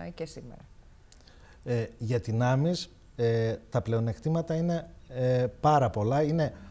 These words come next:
Speaker 2: ό,τι πλεονέκτημα έχει η ελάχιστα επεμβατική χειρουργική, ε, στην, ε, ιατρική,
Speaker 1: Μμμ.
Speaker 2: για το καλό του ασθενούς, για την πιο γρήγορη αποκατάσταση. Και πολύ σημαντικό είναι ότι, ε, πάνω από εκατόν πενήντα χιλιάδες επεμβάσεις έχουν γίνει ως τώρα,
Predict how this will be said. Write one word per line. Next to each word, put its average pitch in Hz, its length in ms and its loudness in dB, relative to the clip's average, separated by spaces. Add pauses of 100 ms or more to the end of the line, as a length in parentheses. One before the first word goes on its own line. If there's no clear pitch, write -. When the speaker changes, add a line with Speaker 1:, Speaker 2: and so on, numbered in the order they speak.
(140)
Speaker 2:
ό,τι 156 280 2
πλεονέκτημα 120 760 0
έχει 113 460 0
η 110 100 2
ελάχιστα 123 520 2
επεμβατική 107 580 -4
χειρουργική, 104 720 -4 (440)
ε, 104 280 2
στην, 110 420 -2
ε, 104 680 -4
ιατρική, 110 800 0
Speaker 1:
Μμμ. 160 220 -12 (220)
Speaker 2:
για 117 180 0
το 120 120 0
καλό 127 320 2
του 120 140 0
ασθενούς, 117 520 0
για 170 160 0
την 117 180 -2
πιο 139 200 0
γρήγορη 117 440 0
αποκατάσταση. 104 880 -4 (280)
Και - 120 -4
πολύ 139 220 2
σημαντικό 156 520 0
είναι 147 200 0
ότι, 143 320 0 (320)
ε, 110 300 2 (200)
πάνω 196 260 2
από 170 140 0
εκατόν 147 360 0
πενήντα 147 340 0
χιλιάδες 120 580 2
επεμβάσεις 107 640 -2
έχουν 151 220 -4
γίνει 147 300 0
ως 113 180 -4
τώρα, 135 380 0